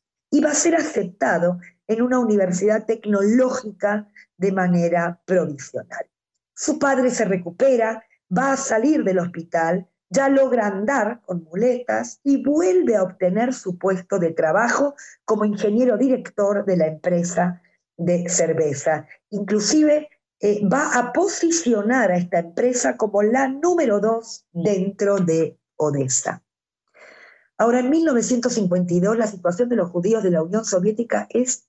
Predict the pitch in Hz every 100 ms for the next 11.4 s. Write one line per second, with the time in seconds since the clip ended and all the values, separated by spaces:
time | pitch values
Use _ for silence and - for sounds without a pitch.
0 | _ 175 151 180 226 220 254 262 - -
1 | - _ 233 240 247 - 214 - 349 359
2 | 233 170 160 160 202 247 247 190 175 175
3 | 202 254 277 - 208 226 214 208 196 180
4 | 175 170 165 170 160 - - 156 160 147
5 | 151 - _ _ _ _ - - - -
6 | _ _ _ - 208 202 202 233 220 180
7 | 196 185 320 339 185 170 170 190 196 202
8 | - 170 185 185 226 - 240 302 302 311
9 | 349 208 175 - _ 202 175 160 160 180
10 | 208 208 208 285 392 403 170 180 - 180
11 | 175 180 247 254